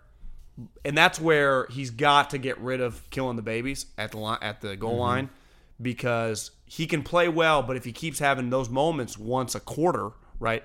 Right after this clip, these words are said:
Speaker 1: And when I say quarter, I mean quarter of the season. If you have three or four of those, and that's the, and you, and Gruden goes, "We went seven and nine." But if Derek wouldn't have had those three turnovers,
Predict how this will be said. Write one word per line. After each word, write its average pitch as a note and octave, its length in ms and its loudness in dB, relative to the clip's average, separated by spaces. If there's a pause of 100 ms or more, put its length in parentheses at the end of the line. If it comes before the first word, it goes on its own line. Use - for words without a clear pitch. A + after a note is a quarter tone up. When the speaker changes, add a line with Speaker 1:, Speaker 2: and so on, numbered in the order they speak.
Speaker 1:
And A2 160 -4
when A2+ 120 -2
I G2+ 60 -4
say G#2 160 -10
quarter, G#2+ 300 -6
I G2+ 60 -6
mean F#2+ 140 -10
quarter A2 280 -6
of E2+ 60 -6
the G#2 80 -8
season. A#2+ 480 -4 (640)
If A#2 120 -10
you G#3 120 4
have G3 140 4
three E3 240 2
or C#3+ 40 2
four F3 300 2
of B2 140 -2
those, G#2+ 400 -4 (200)
and A#2+ 200 -4
that's D3 180 0
the, B2 240 -8
and B2 160 -4
you, C#3 240 -2
and B2 180 -4
Gruden C#3 280 0
goes, A#2 300 -2 (380)
"We C#3 140 0
went F3+ 220 2
seven C3+ 340 2
and A2+ 120 -4
nine." A2+ 360 -6 (380)
But A#2+ 120 -4
if G#2+ 120 -8
Derek D#3+ 300 4
wouldn't C3+ 220 0
have C3 80 -2
had C3+ 120 0
those A2+ 160 -2
three C3+ 220 -6
turnovers, A#2 680 -6